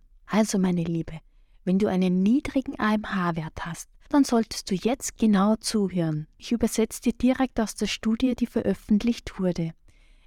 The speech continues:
Gerne kannst du die Studie auch selbst nachlesen. Ich gebe dir den Link zur Studie in die Shownotes dieser Folge. Basierend auf den Daten von mehr als dreihundert Teilnehmerinnen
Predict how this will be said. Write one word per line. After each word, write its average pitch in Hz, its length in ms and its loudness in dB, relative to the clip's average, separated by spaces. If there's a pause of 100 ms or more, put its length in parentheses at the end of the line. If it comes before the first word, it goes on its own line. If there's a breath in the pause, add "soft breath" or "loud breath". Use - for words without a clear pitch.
(100)
Gerne 202 340 4
kannst - 360 0
du 233 60 0
die 196 140 -2
Studie 240 460 0
auch 226 140 -2
selbst - 480 -2
nachlesen. 185 680 -4 (480)
Ich - 220 -2
gebe 214 200 -2
dir - 100 -6
den 175 200 0
Link 247 280 0
zur 240 140 0
Studie 202 500 -4
in 180 140 0
die 175 80 -2
Shownotes 233 680 2
dieser 190 280 -4
Folge. 165 540 -4 (500)
Basierend 277 720 0
auf 247 100 -4
den 226 220 0
Daten 175 440 -2
von 202 300 -2
mehr 196 320 2
als 262 220 -6
dreihundert 214 560 0
Teilnehmerinnen 175 960 0